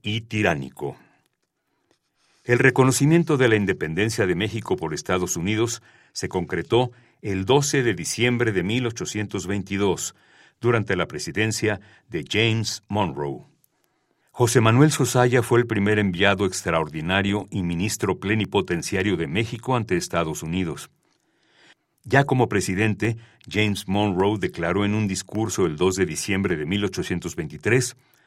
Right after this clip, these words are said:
lo que más adelante conoceríamos como la doctrina que lleva su nombre. "Los países del continente americano no deben ser considerados de hoy en adelante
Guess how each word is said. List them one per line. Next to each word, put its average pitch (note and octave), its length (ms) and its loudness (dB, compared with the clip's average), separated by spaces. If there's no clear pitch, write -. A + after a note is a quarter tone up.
lo A#2 100 -4
que C3 100 -2
más F3 200 0
adelante B2+ 500 2
conoceríamos G#2 800 -2
como E2+ 240 -4
la D#2+ 140 -2
doctrina B2 680 -2
que - 180 -14
lleva G#2 300 2
su G2+ 180 -4
nombre. D#2 460 -4
"Los - 240 -4
países G#2+ 500 2
del A2 160 2
continente G2 600 0
americano G#2+ 720 2
no D#2+ 200 -8
deben G2+ 260 2
ser G#2+ 220 0
considerados G2+ 840 0
de E2+ 120 0
hoy F#2 220 2
en F2 80 -2
adelante A2+ 600 2